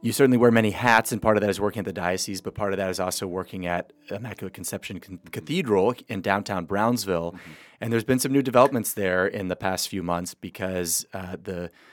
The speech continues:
Speaker 1: school building next to it has a gymnasium, the old school, school building, and that gymnasium, in response to needs, has been converted into a respite center for migrants. So I wondered if you could,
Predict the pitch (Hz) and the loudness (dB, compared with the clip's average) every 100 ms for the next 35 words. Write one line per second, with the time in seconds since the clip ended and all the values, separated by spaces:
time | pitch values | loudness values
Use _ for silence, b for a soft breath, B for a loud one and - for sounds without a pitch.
0 | B - - 123 117 113 110 110 104 107 | B -10 -4 -2 2 4 4 2 2 0
1 | 117 - 120 131 123 107 98 - 98 92 | 0 -4 -2 0 0 -2 -4 -6 -6 -4
2 | 104 104 110 104 113 95 104 107 - 98 | -4 -4 -4 -4 -4 -2 -2 -4 -4 -4
3 | - - 107 92 92 90 95 101 B B | -6 -8 -6 -4 -4 -4 -4 -6 B B
4 | B 104 101 98 107 98 90 87 95 90 | B -4 -2 -2 -4 -4 -4 -6 -4 -2
5 | 92 104 - 101 95 95 - 107 110 117 | -2 -4 -8 -8 -4 -4 -4 -4 -4 -4
6 | - 104 98 92 98 123 120 B B B | -6 -4 -4 -4 -4 -4 -6 B B B
7 | - 98 - 95 87 90 92 92 92 90 | -6 -6 -6 -8 -8 -8 -4 -4 -4 -6
8 | 95 87 90 87 104 127 - 98 98 95 | -10 -10 -10 -4 -4 -4 -8 -8 -6 -8
9 | 87 90 90 101 123 92 82 - 98 110 | -8 -8 -2 -2 -2 -4 -8 -4 -2 0
10 | 131 117 123 123 110 | 0 -2 -4 -2 -4